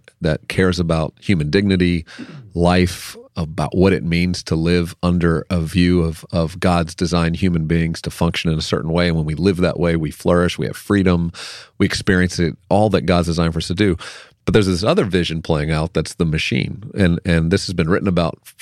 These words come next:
I mean, C S Lewis wrote about this in The Abolition of Man. You can go back,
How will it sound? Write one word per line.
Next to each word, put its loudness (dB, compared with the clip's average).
I -2
mean, 0
C 2
S -4
Lewis 4
wrote 2
about 0
this 0
in -6
The -2
Abolition -2
of -6
Man. 2
You -4
can -4
go 4
back, 0